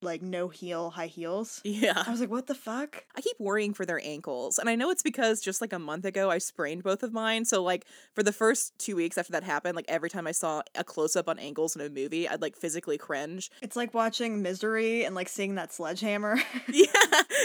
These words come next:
Speaker 2: yeah, and I mean, but, like, so now every time I see dangerous footwear, I'm like, "Oh no, girl, please take care of yourself.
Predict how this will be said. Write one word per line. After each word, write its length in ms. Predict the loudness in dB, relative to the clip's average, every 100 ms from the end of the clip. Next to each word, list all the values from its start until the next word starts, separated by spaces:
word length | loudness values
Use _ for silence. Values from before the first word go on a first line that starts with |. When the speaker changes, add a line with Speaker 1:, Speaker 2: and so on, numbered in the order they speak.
| 4
Speaker 2:
yeah, 320 | 6 6 6
and 100 | 4
I 20 |
mean, 160 | 2 2
but, 100 | 4
like, 140 | 2
so 160 | 2 2
now 160 | 4 4
every 160 | 2
time 160 | 0 -2
I 60 |
see 180 | 0 -2
dangerous 480 | 0 -2 0 0 0
footwear, 440 | 0 0 2 2
I'm 60 | 4
like, 160 | 4 8
"Oh 180 | 8
no, 260 | 8 8 6
girl, 300 | 4 2 2
please 320 | 4 4 4
take 160 | 2 -2
care 260 | 4 4 4
of 60 |
yourself. 560 | -2 0 4 4 4